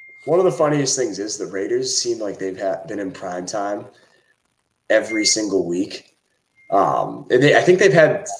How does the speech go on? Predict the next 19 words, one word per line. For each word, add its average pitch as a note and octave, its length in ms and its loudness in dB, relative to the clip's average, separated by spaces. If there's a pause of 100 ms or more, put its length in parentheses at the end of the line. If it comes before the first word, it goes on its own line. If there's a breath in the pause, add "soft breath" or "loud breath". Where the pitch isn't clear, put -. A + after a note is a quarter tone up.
(120)
two E3 280 0
primetime F3 640 2
games E3+ 320 2
so D#3+ 200 4
far, E3 220 6
and C#3 100 4
they A#2 100 4
have - 320 -4
two F3 260 -2
more C#3+ 300 2
coming C3 320 0
up B2 160 0
in A2 60 -8
the G2 60 -4
next G#2+ 340 -2
two B2+ 200 -6
weeks G2 360 -4
as E2+ 160 -8
well. F2 420 -2